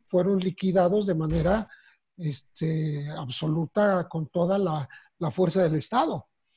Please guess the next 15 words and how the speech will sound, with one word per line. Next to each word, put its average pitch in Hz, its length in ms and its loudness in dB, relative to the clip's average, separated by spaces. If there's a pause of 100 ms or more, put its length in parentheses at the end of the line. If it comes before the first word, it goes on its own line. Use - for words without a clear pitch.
(300)
El 170 140 -2
Estado 208 720 4
fue 202 220 0
capaz 202 380 2
de 208 100 0
crear, 190 400 4 (480)
eh, 156 560 -2 (1500)
una 190 180 2
brigada 190 320 4
blanca, 196 580 2
una 185 240 2
dirección 170 320 -2
federal 175 380 0
de 165 80 -6
seguridad, 180 500 2